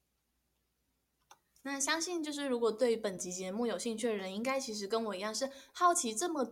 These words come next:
多种的香料要如何搭配使用。那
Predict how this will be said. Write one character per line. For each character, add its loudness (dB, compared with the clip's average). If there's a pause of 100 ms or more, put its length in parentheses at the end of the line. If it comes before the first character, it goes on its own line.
(160)
多 -2
种 0
的 0
香 0
料 4
要 2
如 -4
何 -4
搭 2
配 -2
使 -4
用。 -2 (520)
那 -2